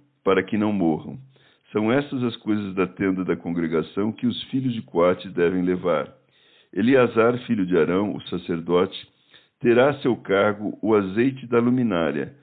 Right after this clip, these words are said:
o incenso aromático, a contínua oferta dos manjares e o óleo da unção. Sim, terá a seu cargo todo o tabernáculo e tudo que nele há, o santuário e os móveis. Disse o Senhor a Moisés e a Arão:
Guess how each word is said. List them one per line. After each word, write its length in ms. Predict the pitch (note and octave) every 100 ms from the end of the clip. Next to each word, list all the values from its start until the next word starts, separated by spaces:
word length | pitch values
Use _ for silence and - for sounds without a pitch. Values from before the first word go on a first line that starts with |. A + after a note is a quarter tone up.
| _ _
o 140 | -
incenso 540 | A2 G2 - C3 C3+ C3+
aromático, 680 | B2 G2+ E2+ D#2 - - -
a 60 |
contínua 640 | - A#2 G#2 - D3 D3
oferta 520 | B2+ C3 - G#2+ G#2+ G#2+
dos 140 | G2+
manjares 720 | G2+ F2+ E2 F#2 G2 A2 G#2+
e 60 | A#2
o 140 | F#2+
óleo 260 | F#2+ G2 G2
da 100 | G2+
unção. 480 | G2+ - F#2 D2 C2+ - _ _ _ _ -
Sim, 240 | C#3 A2 - - _ _
terá 220 | G#2+ A2
a 120 | A2 -
seu 140 | G2
cargo 440 | F#2+ G#2 A2+ A2+
todo 380 | G#2+ - D#3 E3
o 80 | C3+
tabernáculo 800 | B2 G#2 E2+ E2+ F#2 A2+ - G#2+
e 20 |
tudo 400 | - - D#3+ C#3+
que 160 | C3+ G#2
nele 300 | A2+ A#2 E2
há, 200 | C#2 - _ _ _ -
o 80 | -
santuário 680 | A2+ G#2+ F#2 F2+ F#2+ G#2
e 20 | A2+
os 120 | G2
móveis. 440 | F2 D#2 C#2 C2 - _ _ _ _ _ _ _
Disse 320 | A#2+ F3+ -
o 40 | D3
Senhor 400 | C3+ A2 A2+ A#2+
a 40 |
Moisés 580 | A2+ F#2 F2+ G2+ G#2+ G#2
e 80 | G#2+
a 100 | G#2+
Arão: 320 | F#2+ E2 C#2